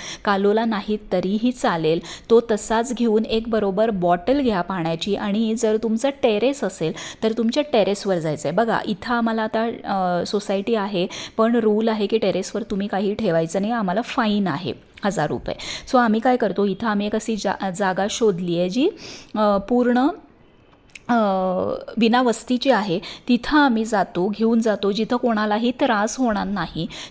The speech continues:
तिथं आम्ही घेऊन जातो. तर तुम्ही अशी, अ, अशी जर जागा असेल तर तुम्ही शोधा, नाहीतर तुमच्या टेरेसवर जावा. दक्षिण दिशा कुठली आहे ही तुम्हाला माहिती असते, तर आपण तिथं जायचं आहे आणि तो भात तिथं ठेवायचा आहे.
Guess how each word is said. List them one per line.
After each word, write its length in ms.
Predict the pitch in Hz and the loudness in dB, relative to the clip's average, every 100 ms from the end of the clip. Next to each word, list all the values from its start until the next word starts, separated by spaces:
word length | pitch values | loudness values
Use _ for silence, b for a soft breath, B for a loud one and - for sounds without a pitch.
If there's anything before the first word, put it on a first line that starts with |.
| - | -4
तिथं 220 | 220 247 | -2 2
आम्ही 180 | 254 247 | 4 4
घेऊन 240 | 220 202 | 2 2
जातो. 260 | 202 196 214 | 0 -2 2
तर 120 | 285 | 0
तुम्ही 320 | 285 226 226 | 2 0 2
अशी, 420 | 233 226 240 247 | 0 -2 -4 -4
अ, 380 | 240 - 214 196 | -6 -8 -4 -2
अशी 240 | 202 - 220 | -2 -2 -2
जर 240 | 226 233 208 - 240 | -2 -2 -4 -8 -8
जागा 340 | 185 190 196 214 | -2 -2 0 -2
असेल 400 | 208 - 170 226 | -2 -2 -4 -2
तर 60 | |
तुम्ही 240 | 240 262 311 | -2 0 0
शोधा, 300 | 277 180 135 B B 220 | 0 0 -2 B B 0
नाहीतर 280 | 226 277 285 | 2 4 2
तुमच्या 260 | 220 202 226 | 0 0 -2
टेरेसवर 600 | 226 185 202 - 247 240 | 0 0 0 -2 -2 -2
जावा. 360 | 220 180 170 175 B B 214 | -2 0 -2 -4 B B 2
दक्षिण 500 | 240 - 294 277 254 | 2 2 2 4 4
दिशा 300 | 220 - 226 | 0 -2 -2
कुठली 420 | 226 208 208 220 | -4 -4 -2 0
आहे 340 | 196 208 185 | 0 -2 -2
ही 160 | 220 202 | -2 -2
तुम्हाला 280 | 214 208 220 | -2 -2 -2
माहिती 380 | 226 226 226 262 | 0 -2 -2 -2
असते, 380 | 196 - 175 175 B B - | -2 -2 -6 -6 B B 0
तर 80 | 220 | 0
आपण 300 | 208 226 247 247 | 2 0 0 -2
तिथं 300 | 208 247 254 | -4 0 0
जायचं 460 | 226 180 175 254 | 2 0 0 -2
आहे 320 | 240 208 196 | -2 -2 -4
आणि 280 | 196 208 220 233 | -4 -4 -4 0
तो 140 | 254 | 0
भात 460 | 269 233 214 196 220 233 | 0 0 0 0 -2 -2
तिथं 300 | 190 185 220 | -2 0 -2
ठेवायचा 680 | 320 - 240 214 160 147 143 | -2 0 2 2 -2 -4 -6
आहे. 340 | - - - | -6 -10 -18